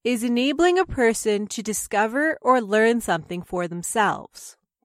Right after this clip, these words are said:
The scarcity rule is the sales tool that is most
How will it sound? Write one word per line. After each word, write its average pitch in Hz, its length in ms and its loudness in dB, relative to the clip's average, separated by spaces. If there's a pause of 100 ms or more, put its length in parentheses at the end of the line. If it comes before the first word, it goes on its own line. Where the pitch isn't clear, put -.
(440)
The 269 140 0
scarcity 440 580 4
rule 226 460 4
is 233 160 0
the 240 100 -2
sales 302 560 4
tool 180 380 0
that 208 140 4
is 220 120 2
most 254 320 2